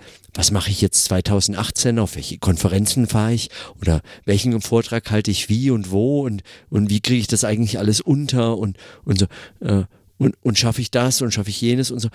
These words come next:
sondern diese ganz konkreten Überlegungen sind Teil dieses Denkens, dessen, was dann als das Gedachte an solchen, äh, an solchen Ereignissen oder Ge-,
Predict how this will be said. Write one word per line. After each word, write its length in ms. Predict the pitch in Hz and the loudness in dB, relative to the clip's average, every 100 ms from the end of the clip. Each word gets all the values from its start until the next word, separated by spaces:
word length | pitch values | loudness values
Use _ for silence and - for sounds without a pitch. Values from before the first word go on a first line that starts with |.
| - - | -8 -8
sondern 380 | - 104 107 110 _ _ _ _ _ _ _ _ - _ - | -2 2 2 -2 _ _ _ _ _ _ _ _ -20 _ -4
diese 220 | 139 127 | 0 0
ganz 260 | 131 131 - | 2 0 0
konkreten 760 | 135 113 - 123 - 110 92 - _ - | -2 0 2 0 0 -2 -2 -4 _ 0
Überlegungen 760 | 110 95 95 151 220 131 98 | 2 2 -2 -2 0 0 0
sind 280 | 92 101 92 | 0 0 -2
Teil 380 | 92 104 131 135 _ _ _ _ - | 0 0 0 -2 _ _ _ _ -2
dieses 380 | 143 143 123 - | 0 2 0 2
Denkens, 600 | 98 139 - 160 - - | 2 0 -2 -2 -2 0
dessen, 440 | 98 - 160 135 | 0 0 0 0
was 220 | 104 - | 0 0
dann 280 | 95 120 147 | 0 0 -2
als 340 | - 107 - | 0 0 0
das 280 | - 101 - | 0 0 0
Gedachte 640 | - - 80 - - 165 208 | -4 -4 -4 -4 -2 -2 0
an 160 | 98 | 0
solchen, 380 | 98 101 - 110 - - - - - | 2 0 0 -2 -4 -14 -16 -18 -10
äh, 300 | - 101 98 92 _ - - | -2 0 0 -6 _ -20 -4
an 140 | 101 | 0
solchen 280 | 101 113 123 | 2 0 0
Ereignissen 600 | 85 - 107 - 143 123 | -4 -2 -2 0 0 2
oder 220 | 101 92 87 _ - | 2 0 -2 _ -2
Ge-, 180 | 110 | 0